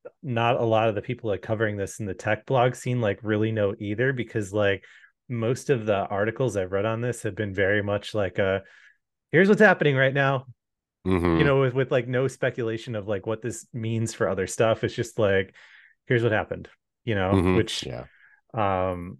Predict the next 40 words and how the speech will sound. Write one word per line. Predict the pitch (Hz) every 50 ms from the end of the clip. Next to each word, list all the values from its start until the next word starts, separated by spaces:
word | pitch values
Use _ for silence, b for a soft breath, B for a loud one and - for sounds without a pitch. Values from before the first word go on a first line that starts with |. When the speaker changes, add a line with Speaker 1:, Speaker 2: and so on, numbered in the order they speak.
| _ -
Speaker 1:
I | 110 110
don't, | 107 110 110 104
I | - 117
don't | 123 127
know | 117 110
where | 107 107 104
you | 107 104 92
can | - - 98 92
go | 92 92 95
to, | 90 92 87
like, | 90 90 87 92
read | 92 98 98 95 95 98
that | 95 87 87 90 -
analysis | 101 92 90 87 87 92 90 - - 95 - -
of, | 98 87 -
like, | 95 90 85 -
"Hey, | 120 117 104
I'm | 95 98 101
actually, | 98 98 98 - - - 104 95 92
like, | 90 95 92 90 -
a | 104 90 87 92
super | - - - 104 - - 92 87
high-end | - 101 92 92 87 90 90 -
corporate | - 110 95 - 98 92
lawyer, | 104 90 92 95 92 90 98 95
and, | - 104 95 92 92
like, | 95 90 87 - -
here's | 120 107 92
what | 101 101 -
this | 101 90 -
means, | 95 92 87 87 85 85
and | 87 82
here's | - 101 92 - -
what | 101 90
I | 85
think | - 98 90 85
is | 90 80
gonna | - 92 80 82
happen | 92 85 - 87 90
next." | 92 95 90 82 - _ - - - - -